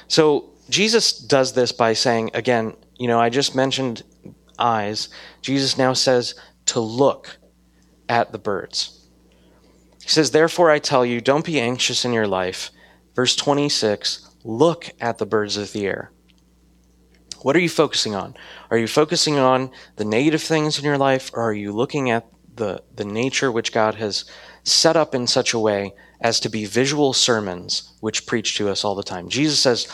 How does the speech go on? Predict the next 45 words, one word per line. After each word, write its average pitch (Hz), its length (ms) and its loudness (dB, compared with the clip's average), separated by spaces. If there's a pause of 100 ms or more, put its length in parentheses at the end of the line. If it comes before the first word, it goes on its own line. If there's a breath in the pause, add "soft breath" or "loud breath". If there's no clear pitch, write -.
(240 loud breath)
"Look 190 200 2
at 196 100 0
the 156 60 -2
birds 131 300 0
of 113 80 -6
the 107 160 0
air. 98 180 -4 (300 loud breath)
They 123 140 0
neither 123 340 0
sow, 131 640 2 (420)
nor 113 240 2
they 147 140 4
reap, 117 400 -4 (360 soft breath)
nor 127 140 2
they 123 140 2
gather 131 420 2
into 135 200 0
barns, 104 500 0 (260 loud breath)
and 117 160 -2
yet 120 140 2
your 120 120 0
heavenly 135 360 0
Father 110 360 2
feeds 160 360 -4
them. 95 260 -4 (320 loud breath)
Are 120 80 -2
you 113 160 -2
not 113 320 2
v-, 113 160 -16
more 117 220 2
valuable 110 560 2
than 110 180 -4
they? 110 380 -2 (340 loud breath)
And 131 160 0
which 151 240 2
of 165 100 -2
you, 160 140 2
by 117 200 2
being 113 340 -2
anxious, 135 440 0
can 113 200 -4
add 104 120 0
a 104 60 -4
single 117 400 0
hour 98 420 -2